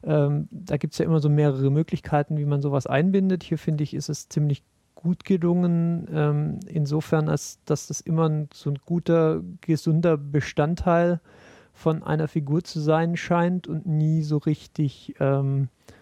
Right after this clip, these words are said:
ja, die, die, die Figur so vereinnahmt. Also gr-, gerade, gerade die Sexualität unserer, äh, unserer Hauptfigur,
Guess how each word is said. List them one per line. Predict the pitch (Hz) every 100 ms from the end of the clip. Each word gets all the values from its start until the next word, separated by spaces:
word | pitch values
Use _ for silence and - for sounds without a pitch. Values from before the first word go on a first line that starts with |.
| _ _ _ _ -
ja, | 156 143 -
die, | - 147 - -
die, | 156 - -
die |
Figur | 151 156 143 156
so | 147 147 151 -
vereinnahmt. | - - 151 - 143 160 143 131 131
Also | 120 147 143 -
gr-, | 147 160
gerade, | - 143 160 165 147 -
gerade | 147 160 160
die | 147
Sexualität | 143 156 - 151 143 - 156 156
unserer, | 147 139 139 139 143 147 151 151 139 135 143 147
äh, |
unserer | 147 139 139
Hauptfigur, | 131 160 - 180 151 160 170 170